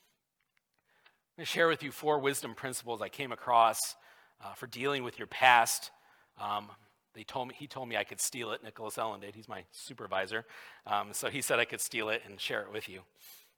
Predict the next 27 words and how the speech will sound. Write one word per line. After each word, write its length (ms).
First, 380
these 160
might 140
be 100
helpful 360
to 140
you. 140
If 100
this 200
is 80
something 280
that's, 280
you've 120
been 140
really 300
focused 420
on 140
past 460
things 200
that 80
have 100
happened 380
to 100
you 120
way 160
back 280
when, 300